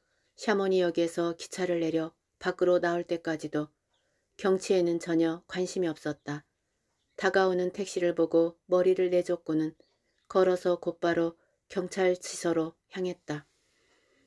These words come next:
그건 시내 복판에 위치한 자그마한 건물이었다.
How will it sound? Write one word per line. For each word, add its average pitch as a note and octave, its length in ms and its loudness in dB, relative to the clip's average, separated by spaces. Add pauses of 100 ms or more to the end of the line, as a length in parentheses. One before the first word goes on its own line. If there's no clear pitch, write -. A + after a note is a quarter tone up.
그건 G3+ 360 4
시내 G3+ 340 0
복판에 F#3 480 -2
위치한 E3+ 520 -4
자그마한 F3 580 -2
건물이었다. D#3+ 800 -4